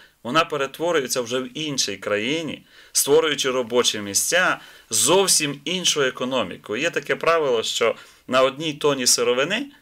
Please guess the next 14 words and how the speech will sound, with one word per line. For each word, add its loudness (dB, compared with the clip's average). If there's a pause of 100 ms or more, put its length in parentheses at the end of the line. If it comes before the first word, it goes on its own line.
(220)
створюється 2
в -2
п'ять 0
разів -6
доданої 2
вартості -2
в -10
тій -10
країні, -4
яка -2
в -4
себе 2
переробляє 0
цю, -8